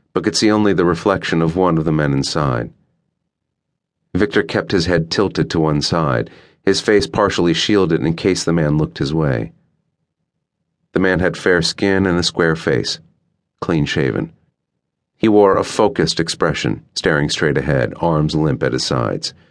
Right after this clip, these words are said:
His gloves were brown leather. Either he had a deformed rib cage, or something handgun-shaped was concealed beneath his nylon jacket.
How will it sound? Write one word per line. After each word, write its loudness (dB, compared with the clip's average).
His 0
gloves 2
were 2
brown 0
leather. 0
Either 4
he 0
had 2
a 4
deformed 0
rib 2
cage, -2
or 4
something 2
handgun-shaped 0
was -2
concealed 0
beneath 0
his -2
nylon 0
jacket. -2